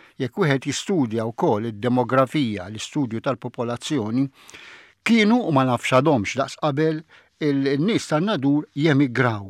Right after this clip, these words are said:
Kienu baħħara magħrufa. Eh, u l-aktar li kienu jemigraw lejn l-Amerika u lejn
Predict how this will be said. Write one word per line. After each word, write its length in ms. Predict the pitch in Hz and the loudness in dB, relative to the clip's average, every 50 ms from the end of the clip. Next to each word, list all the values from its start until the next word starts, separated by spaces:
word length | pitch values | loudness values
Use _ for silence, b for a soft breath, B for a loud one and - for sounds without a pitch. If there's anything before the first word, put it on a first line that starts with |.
| 98 101 _ b b b b b b b - - | -18 -20 _ b b b b b b b 0 2
Kienu 240 | 165 160 156 156 143 120 | 4 4 4 2 2 2
baħħara 560 | 139 - - - - 165 160 160 156 147 147 | 0 0 0 -2 0 2 4 4 4 4 4
magħrufa. 560 | 143 147 143 143 151 139 113 - - 131 123 - - _ B B B B B B B B B B B | 4 4 4 4 2 0 0 -2 -6 -12 -14 -16 -18 _ B B B B B B B B B B B
Eh, 400 | 143 139 127 123 120 120 117 123 - | -2 -2 0 0 0 -2 -4 -4 0
u 140 | 185 143 139 | 2 4 6
l-aktar 360 | 202 208 - - - 147 127 | 6 4 4 0 -2 0 0
li 120 | 120 117 - | 0 -2 -2
kienu 220 | 131 113 110 110 | -2 -2 0 0
jemigraw 640 | 113 123 160 214 214 147 143 139 151 156 180 185 156 - _ _ | 0 0 0 -2 -2 -2 -2 0 0 0 -2 -4 -8 -14 _ _
lejn 260 | 143 143 135 123 127 127 - | -2 0 0 0 0 -4 -6
l-Amerika 640 | 156 190 214 156 127 139 151 143 135 - - 147 156 151 b b b b b b 196 | -6 -4 -2 0 0 0 0 -2 -4 -6 -8 -8 -8 -8 b b b b b b 0
u 80 | 185 | 0
lejn 400 | 160 139 127 127 123 123 123 123 | 2 2 2 0 0 -2 -2 -4